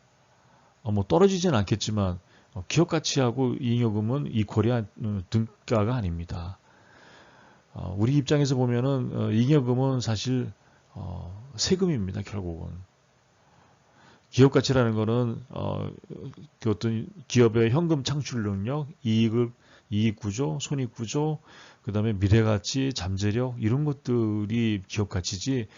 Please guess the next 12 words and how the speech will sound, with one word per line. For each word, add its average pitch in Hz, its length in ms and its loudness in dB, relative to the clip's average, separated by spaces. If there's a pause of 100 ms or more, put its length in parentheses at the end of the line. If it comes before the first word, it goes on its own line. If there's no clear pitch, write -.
(260)
현재 151 220 -2
금고에 120 500 2
돈이 110 220 0
얼마 101 300 2
있는지는 95 440 -2
아니, 92 240 -4 (300)
현재 160 280 2
금고에 123 460 4
그 - 140 -2
돈이 110 240 2
얼마 104 240 2
있는지는, 101 520 0